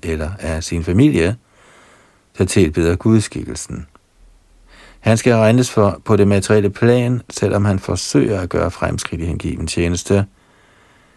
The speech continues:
En sådan person er Bhakta Praya, begyndende hengiven, eller Bhakta Abhas, eftersom han er lidet oplyst af Vaishnava-filosofi. Kommentar.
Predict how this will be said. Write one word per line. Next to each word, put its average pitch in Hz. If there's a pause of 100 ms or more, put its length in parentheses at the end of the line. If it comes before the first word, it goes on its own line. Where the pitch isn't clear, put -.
(180)
En 98
sådan 135
person 117
er 101
Bhakta 87
Praya, 92 (540)
begyndende 101
hengiven, 120 (120)
eller 80 (500)
Bhakta 85
Abhas, 98 (120)
eftersom -
han 80
er 78 (280)
lidet 120
oplyst -
af 76
Vaishnava-filosofi. - (1900)
Kommentar. 92